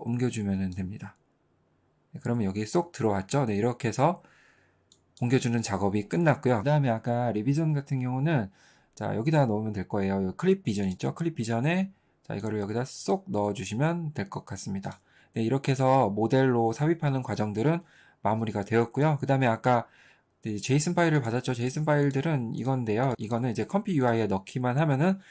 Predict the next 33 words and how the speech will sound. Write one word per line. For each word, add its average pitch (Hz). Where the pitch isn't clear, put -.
그 110
작업 110
화면이 151
나오게 104
됩니다. 98
네, 95
바로 123
한번 117
보여드릴게요. 104
자, -
이제 -
컴피 170
유아이 120
이 -
화면인데요. 131
아, -
이제 123
화면을 135
띄우게 156
되면 123
자, 104
이거를 143
제이슨 139
파일을 147
하나 156
한번 113
옮겨볼게요. 117
이 113
로라의 120
뎁스 156
작업 120
화면을 120
옮겨놓겠습니다. 101